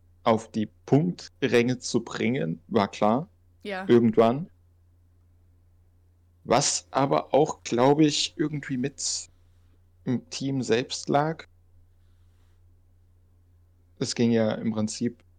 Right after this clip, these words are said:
Speaker 1: man will's jetzt nicht, ähm, Claire Williams anhängen, auf gar keinen Fall.
Speaker 2: Nein, nein, nein, nein, nein, um Gottes Willen.
Speaker 1: Ähm, aber man hat halt gemerkt, dass nach Monza zwanzig zwanzig, wo sie dann weg war, dass es stetig bergauf ging.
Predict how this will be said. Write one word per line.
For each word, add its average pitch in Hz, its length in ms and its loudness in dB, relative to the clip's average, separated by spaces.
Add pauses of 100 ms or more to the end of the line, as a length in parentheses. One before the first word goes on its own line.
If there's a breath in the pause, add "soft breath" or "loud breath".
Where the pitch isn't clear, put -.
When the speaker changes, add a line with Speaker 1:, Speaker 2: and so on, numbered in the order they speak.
(340)
Speaker 1:
man 117 180 4
will's 107 240 2
jetzt - 280 -2
nicht, 107 340 0 (140)
ähm, 107 280 0 (760)
Claire 104 420 2
Williams 117 340 2
anhängen, 113 400 -4
auf - 140 -8
gar 101 100 0
keinen 104 220 -6
Fall. 104 320 0
Speaker 2:
Nein, 196 240 -6
nein, 190 140 -12
nein, 170 140 -14
nein, 170 180 -16
nein, 170 200 -20
um 190 120 -20
Gottes - 340 -20
Willen. 170 200 -18
Speaker 1:
Ähm, 240 440 4 (380)
aber 117 220 4
man 107 140 2
hat 110 120 -2
halt 113 160 -4
gemerkt, 104 340 0
dass 104 240 0
nach 104 440 -4
Monza 110 600 0
zwanzig 110 540 -4
zwanzig, 110 800 -6
wo 110 240 -2
sie 104 200 -8
dann 104 380 -6 (280)
weg 107 280 0
war, 107 380 0 (160)
dass - 160 -2
es 110 120 -2
stetig - 400 -4
bergauf - 440 -2
ging. 101 180 -8